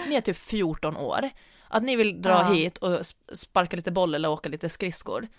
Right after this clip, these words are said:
Speaker 1: Alltså, go for it. Hade jag typ inte haft barnvagn så hade jag klättrat med efter er. <laughs>
Speaker 2: Ja.
Speaker 1: Så tänkte jag, för jag tänkte att annars hänger de hemma hos någon och spelar T V-spel, eller alltså så här,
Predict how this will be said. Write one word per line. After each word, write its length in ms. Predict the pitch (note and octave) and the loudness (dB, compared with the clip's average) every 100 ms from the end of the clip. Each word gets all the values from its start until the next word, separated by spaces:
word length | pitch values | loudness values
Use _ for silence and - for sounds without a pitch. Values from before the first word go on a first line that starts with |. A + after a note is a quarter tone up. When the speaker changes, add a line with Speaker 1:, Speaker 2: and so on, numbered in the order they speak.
| _ _ _ - | _ _ _ -2
Speaker 1:
Alltså, 280 | F#3 F#3 - | 0 0 -2
go 320 | F3 G#3 G3 | 0 2 2
for 260 | - C#3 G2+ | 0 -4 -4
it. 140 | - | 0
Hade 180 | F#3 F#3+ | 0 2
jag 220 | F#3+ F#3 | 4 4
typ 180 | A3 G3 | 2 0
inte 160 | E3 E3 | -2 -2
haft 120 | E3 | 0
barnvagn 380 | F3 E3+ C3 E3+ | 2 2 -2 -4
så 80 | |
hade 120 | E3 E3+ | -4 -4
jag 60 | |
klättrat 340 | - D#3+ - F3+ | -6 -6 -6 -6
med 200 | F3+ - | -6 -6
efter 260 | - - | -6 0
er. 100 | A#3+ - | 0 0
<laughs> 920 | F#4+ - - E4+ F4+ - - - - | -8 -14 4 8 8 4 -20 -20 -2
Speaker 2:
Ja. 360 | A3 G3+ F3+ E3 D#3+ E3+ | 0 2 0 -2 -2 0
Speaker 1:
Så 200 | D4+ C4+ | 4 6
tänkte 320 | C#4+ A#3 D#3 | 6 4 2
jag, 160 | D#2+ - | 0 2
för 60 | |
jag 60 | A3+ | 2
tänkte 200 | A3 G#3+ | 2 0
att 80 | - - - | -4 0 6
annars 400 | C#4 A#3+ F#3 A#3+ | 6 6 2 2
hänger 220 | G3+ F3 | 0 0
de 100 | F3 | 2
hemma 260 | A3 F#3+ | 4 4
hos 160 | D#3 D#3+ | 2 0
någon 180 | D3+ C#3+ | -4 -4
och 80 | - | -6
spelar 240 | F#3 E3 | -2 -2
T 140 | E3+ | -2
V-spel, 420 | E3 D#3+ C3+ F#2+ - | -2 -4 -4 -4 -2
eller 240 | F3+ D#3+ | 0 0
alltså 200 | D#3 F#3 | 0 -2
så 60 | F3+ | 2
här, 180 | D#3+ | 2